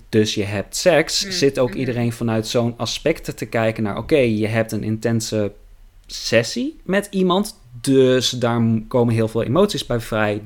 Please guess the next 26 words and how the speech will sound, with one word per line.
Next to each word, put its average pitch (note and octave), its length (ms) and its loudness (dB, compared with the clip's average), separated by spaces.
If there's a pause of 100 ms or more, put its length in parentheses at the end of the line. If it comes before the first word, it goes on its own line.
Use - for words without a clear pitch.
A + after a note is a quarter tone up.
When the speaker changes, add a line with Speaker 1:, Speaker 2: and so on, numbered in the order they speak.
Speaker 1:
dus A2 440 2
daaruit G#2+ 460 0
voortkomt G2+ 560 -4
seks. - 420 -4 (540)
Speaker 2:
Mhm. G3 360 -12 (500)
Speaker 1:
Het C3+ 280 2
was C#3 220 6
mij C3 220 2
ook C3 200 2
pas B2 300 2
sinds A#2+ 440 -2
dat A#2 280 -2
ik A2 400 -2 (440)
realiseerde A#2+ 600 0
dat G#2+ 140 -4
ik G#2+ 160 -8
aseksueel C3 640 -2
ben, D3+ 280 0
dat C3+ 200 2
voor C#3 140 -2
mij B2+ 240 0
het A#2+ 140 -6
kwartje E4+ 300 -2
ging D#3 200 -2
vallen C3+ 220 2
van: B2+ 200 -2